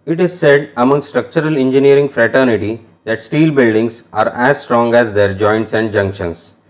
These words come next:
Joints can be of bolted or welded types. Inspection of these joints form the most important part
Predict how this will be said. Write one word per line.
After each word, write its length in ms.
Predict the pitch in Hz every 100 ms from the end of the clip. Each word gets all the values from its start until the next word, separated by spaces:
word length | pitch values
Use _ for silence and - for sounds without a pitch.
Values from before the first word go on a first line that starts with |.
| _ _ _ -
Joints 420 | 120 131 95 90
can 260 | - 110 113
be 120 | 113
of 240 | 104 101 101
bolted 480 | 110 110 135 135 -
or 240 | 120 107
welded 440 | 101 101 107 -
types. 420 | - 87 87 - _ _ _ _ -
Inspection 600 | 131 127 - 170 180 175
of 180 | 156 131
these 260 | 151 123
joints 380 | 135 113 113 - _ _
form 260 | - 131 143
the 100 | 139
most 300 | 131 143 -
important 560 | 127 123 147 147 156 -
part 240 | 110